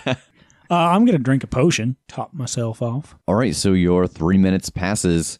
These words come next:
Speaker 2: I don't think you have to roll for this. This is not an under pressure situation to get there. You are teleporting some distance away from isolation. You know the direction you need to head. Uh, so the three of you appear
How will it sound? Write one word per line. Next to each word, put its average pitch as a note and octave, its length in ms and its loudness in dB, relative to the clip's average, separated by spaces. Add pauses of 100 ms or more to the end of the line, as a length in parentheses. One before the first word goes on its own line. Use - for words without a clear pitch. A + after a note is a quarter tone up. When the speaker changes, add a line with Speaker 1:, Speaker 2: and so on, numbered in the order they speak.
(120)
Speaker 2:
I F#2+ 80 0
don't A2+ 120 0
think A#2+ 100 -2
you A#2 40 -2
have G2 80 -6
to F2+ 60 0
roll E2+ 220 2
for F2+ 100 -4
this. F2 280 -2
This E2 200 -4
is D2 240 -6
not D#2 640 -4
an C#2 240 -6
under E2 300 -2
pressure E2+ 360 -4
situation E2 540 -2
to E2 80 -2
get D2+ 280 -4
there. D#2 440 -2
You D2 140 -6
are C#2+ 80 -4
teleporting D#2 800 -2
some G2+ 360 2
distance F2+ 360 0
away F2 180 2
from E2+ 140 -2
isolation. D#2+ 560 -2
You D#2 120 0
know D2+ 180 2
the D2 120 -4
direction D2+ 680 -4
you E2+ 140 -4
need D#2+ 180 0
to D2 80 0
head. D2+ 300 0 (180)
Uh, D#2+ 160 -2
so G2 140 -2
the F2+ 120 -2
three F#2 260 0
of F#2+ 100 -2
you G2 100 4
appear B2 720 -2